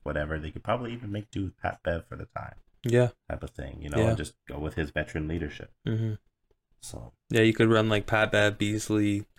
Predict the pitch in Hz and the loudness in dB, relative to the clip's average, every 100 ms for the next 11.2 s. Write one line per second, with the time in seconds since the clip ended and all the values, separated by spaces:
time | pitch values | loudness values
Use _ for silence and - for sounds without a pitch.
0 | - 104 104 - - - _ - 82 92 | -6 -2 -2 -4 -8 -12 _ -12 -8 -4
1 | 82 107 104 101 98 98 98 - 92 92 | 2 2 4 0 2 0 0 -2 -4 -4
2 | 92 92 90 90 - _ _ _ _ - | -2 0 0 -2 -8 _ _ _ _ -6
3 | 98 95 101 92 95 92 92 - - - | -4 0 2 2 2 0 0 0 -10 -6
4 | - 113 113 113 123 123 131 110 123 117 | 2 4 4 4 2 4 4 6 6 6
5 | 123 135 135 135 143 123 107 120 - 113 | 6 6 6 6 6 6 8 6 4 2
6 | 107 - 117 104 - 110 107 104 - - | 2 4 6 6 6 8 8 6 0 -18
7 | - 104 104 104 104 101 107 - 104 - | -2 2 4 6 4 6 4 4 2 2
8 | 107 101 - 104 104 101 113 120 117 110 | 2 2 4 6 6 6 4 4 4 4
9 | 101 - - - - _ _ _ _ _ | 2 -2 -20 -20 -20 _ _ _ _ _
10 | _ - 113 113 131 139 - 139 127 117 | _ -2 2 4 6 4 6 4 6 6
11 | 92 98 | 4 0